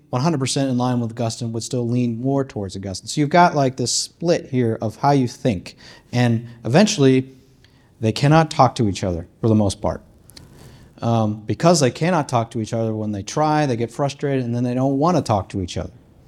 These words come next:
Okay? So there are still relations between the East and the West, but over time, due to cultural, theological, and ecclesiog-, ecclesiastical differences, who has power, they would begin to drift. There's also one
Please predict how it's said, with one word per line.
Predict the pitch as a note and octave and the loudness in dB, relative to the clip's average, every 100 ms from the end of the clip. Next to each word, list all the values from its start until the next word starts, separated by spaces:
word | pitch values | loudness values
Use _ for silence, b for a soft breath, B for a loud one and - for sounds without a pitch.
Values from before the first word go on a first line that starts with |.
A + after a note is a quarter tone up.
| b b b b _ _ | b b b b _ _
Okay? | A#2 A2+ - b b - | -4 -4 -8 b b -6
So | D#3 C#3 | 0 0
there | C3+ C#3+ | 2 4
are | E3+ G3+ | 4 2
still | - F#3+ F3+ | 0 -2 0
relations | D#3+ E3 E3 D#3 C#3+ | 2 0 0 -6 -8
between | C#3+ D#3 | -4 -2
the | D3 C#3 | -2 -2
East | C#3+ - | -4 -4
and | C3+ | -6
the | |
West, | B2+ D#3 F3 - | -2 -2 -4 -6
but | C3 | -6
over | C3+ D3+ D3+ | -2 -2 -2
time, | - D3+ D#3 D#3 | -2 0 0 0
due | C#3+ C3 | -2 -2
to | B2 | -2
cultural, | - D3+ - D3+ C#3+ C#3+ _ _ | -2 -2 -2 -2 -2 -6 _ _
theological, | D#3 D#3 C#3+ C#3+ C#3 - C3+ C3+ C3+ | 0 2 4 2 0 -2 0 -2 -4
and | B2+ B2 B2 A#2+ | -2 0 0 -4
ecclesiog-, | G#2+ - D3 D3 B2+ B2 D3 - - _ | -8 -2 0 2 2 0 0 -2 -12 _
ecclesiastical | - E3 E3 D3 C3 D3 E3 - A#2 G#2 | -2 0 2 0 0 2 0 -4 -6 -4
differences, | G#2 G#2 G2 B2+ C3+ | -6 -6 -6 -4 -2
who | A#2+ B2+ | 0 2
has | A#2 - | 0 -2
power, | A2+ G2 F#2+ A#2 B B B B | -2 0 0 -4 B B B B
they | A#2 | 2
would | B2 A#2 | 4 4
begin | A#2+ B2 A2 | 4 4 2
to | |
drift. | G2+ G#2 F#2 - - _ _ _ _ _ b b | -2 -2 -4 -10 -16 _ _ _ _ _ b b
There's | C3 D3+ | 0 2
also | D#3+ D3 | 2 2
one | C3+ D#3+ F3 F3 - | 4 6 6 0 -6